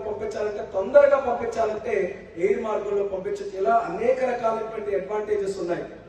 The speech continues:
అందుకనే దేశంలో ఎంతో మంది వెనకబడినటువంటి ప్రాంతాల నుంచి కూడా "మాకు ఎయిర్‌పోర్ట్ ఇవ్వండి, మేము కూడా అభివృద్ధి చెందడానికి అవకాశం ఉంటుందని" చాలా మంది అడుగుతున్నారు. అటువంటి అవకాశం ఈ రోజు మన శాఖలో ఉంది కాబట్టి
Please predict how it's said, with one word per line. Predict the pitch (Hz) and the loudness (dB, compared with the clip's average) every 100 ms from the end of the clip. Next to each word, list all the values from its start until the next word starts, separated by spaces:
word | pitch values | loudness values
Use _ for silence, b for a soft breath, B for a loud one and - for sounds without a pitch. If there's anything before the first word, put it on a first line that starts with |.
| - | -14
అందుకనే | 220 220 233 226 220 160 | -12 -8 -4 -2 -2 2
దేశంలో | 196 233 247 240 233 202 - - - - 165 | 4 4 2 2 2 2 0 -4 -14 -8 -2
ఎంతో | 185 - 262 262 | -2 4 6 6
మంది | 247 202 - - - - - 311 | 4 2 0 0 -10 -16 -12 -6
వెనకబడినటువంటి | 175 240 254 240 240 226 226 226 214 196 | 0 2 4 4 4 2 2 2 0 2
ప్రాంతాల | 196 - 240 233 220 | 2 2 4 4 2
నుంచి | 208 214 | -4 0
కూడా | 226 226 | 2 2
"మాకు | 202 190 202 | 2 2 4
ఎయిర్‌పోర్ట్ | - 254 254 220 | 4 4 0 0
ఇవ్వండి, | 220 220 220 190 - - - | -4 0 2 4 2 -6 -2
మేము | 175 208 | 0 2
కూడా | 233 226 | 4 4
అభివృద్ధి | 214 226 226 220 | 4 2 -2 -2
చెందడానికి | 202 - 226 202 185 | -2 2 2 2 0
అవకాశం | 196 202 170 - - | -2 2 2 2 -2
ఉంటుందని" | 214 202 - 170 | -2 -2 -2 0
చాలా | 190 214 | 2 2
మంది | 202 196 | 2 2
అడుగుతున్నారు. | 175 - - 170 - - - - | 2 0 0 -2 -2 -8 -16 -12
అటువంటి | - 427 415 427 196 | 0 2 2 6 4
అవకాశం | - 247 - 233 214 | 6 6 6 6 2
ఈ | 202 | 4
రోజు | 226 233 208 | 4 0 0
మన | 190 196 214 | 0 0 0
శాఖలో | 220 233 220 214 | 0 0 0 -2
ఉంది | 202 208 | -2 0
కాబట్టి | 208 190 - | 0 0 -2